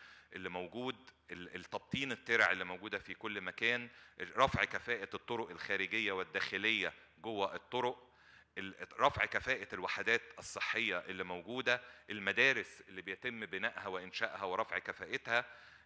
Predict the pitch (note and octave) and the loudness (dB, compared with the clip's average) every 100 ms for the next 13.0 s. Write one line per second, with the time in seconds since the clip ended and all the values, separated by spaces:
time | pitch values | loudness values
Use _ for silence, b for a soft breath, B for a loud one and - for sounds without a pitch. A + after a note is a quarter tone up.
0 | B G2 F#2+ F#2 F2+ G2+ G2 D3+ D#3 A#2+ | B -4 -2 -4 -2 2 8 8 8 4
1 | G#2 - G#2+ G#2 B2+ A#2+ - A#2 - A2+ | 4 0 -2 0 -2 -2 -8 -8 -8 -6
2 | C3 A#2+ G#2 G2+ A#2 G#2+ - - F#2 F#2+ | -2 -2 -2 -2 -2 -4 -8 -12 -10 -6
3 | A#2 A2 G#2 F2+ - B2 A2 G#2+ A#2+ A2+ | 0 2 2 -2 -4 -2 -4 0 0 0
4 | G#2+ G#2 C3 A#2 G#2+ - - B B F#2+ | -4 -4 -4 -4 -4 -6 -20 B B -10
5 | G2 - F#2 - G#2 C3 - G#2 G2 F#2+ | -8 -2 -2 -2 -4 -6 -6 -8 -8 -6
6 | B2 A2+ G#2 F#2 F#2+ F2+ F2 F2+ F#2+ A#2+ | -8 -8 -10 -10 -10 -10 -12 -8 -2 -2
7 | A#2+ A2 G2+ G2+ G2+ A#2+ B2 A#2+ B B | -2 -6 -8 -8 -4 -2 -2 -2 B B
8 | B B C#2+ C2 D#2 - A#2+ A2+ G#2+ G#2 | B B -12 -8 -6 -4 -4 -6 -6 -6
9 | G2 A2 - G#2 - D3+ C#3 A2 - B2 | -6 -6 -10 -12 -8 -6 -2 -4 0 4
10 | A#2 G2+ G2 - A2+ B2+ A#2+ G2+ G2+ B2+ | 4 4 -2 0 2 2 0 0 2 2
11 | - G2+ - C3+ C3 G#2 G2+ A2 A#2 G#2 | 2 -4 -4 -4 -2 -2 -2 -4 -6 -4
12 | F#2 F#2 F2 A2+ A2+ E2 F2 A2 A2 A2+ | -4 0 0 0 -2 -12 -8 -6 -2 -4